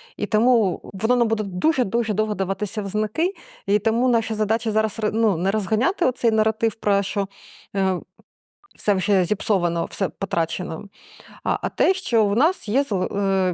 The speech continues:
певне коло впливу, на що ми обираємо. І ось нам треба за нього триматися. Нам треба знати про можливі ризики, нам треба знати про загрози. Але треба розуміти, що якщо ви цивільні,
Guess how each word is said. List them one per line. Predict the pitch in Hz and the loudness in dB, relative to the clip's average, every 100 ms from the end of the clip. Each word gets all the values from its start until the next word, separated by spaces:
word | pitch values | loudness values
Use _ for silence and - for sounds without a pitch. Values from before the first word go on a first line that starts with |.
| 185 | 0
певне | 269 311 226 | 0 2 0
коло | - 226 240 214 214 - - | 2 2 2 0 -4 -16 -20
впливу, | - 208 202 175 160 151 - _ - | -4 2 2 2 -2 -6 -10 _ -12
на | 170 | -10
що | 175 254 | -4 -2
ми | 277 254 | 2 2
обираємо. | 202 180 147 - - - | 2 0 0 -4 -8 -6
І | - | -4
ось | 262 | 0
нам | 311 | 0
треба | 311 302 233 | 0 0 0
за | 208 | 0
нього | 214 233 | 0 0
триматися. | 220 202 156 - - - - - _ _ _ - | -2 -4 -4 -6 -8 -12 -12 -16 _ _ _ -2
Нам | 381 | 2
треба | 320 240 | 2 2
знати | 226 247 254 | 2 0 0
про | 226 208 | 0 0
можливі | 196 - 214 185 | 0 2 2 2
ризики, | 165 165 151 151 165 | 2 0 -2 -4 -2
нам | 202 | 0
треба | 226 240 233 | 0 2 0
знати | 196 - 196 220 214 | -2 -2 0 0 0
про | - 196 | 0 0
загрози. | 175 175 170 131 143 143 - _ - _ - | 0 -2 -2 -4 -2 -6 -8 _ -20 _ -6
Але | 254 294 | -2 0
треба | - 381 339 | 0 0 2
розуміти, | 262 254 269 247 | 0 0 -2 -2
що | - | -2
якщо | 226 - 339 | -2 0 0
ви | 254 | 0
цивільні, | - 214 240 262 240 214 | -2 -2 0 2 2 0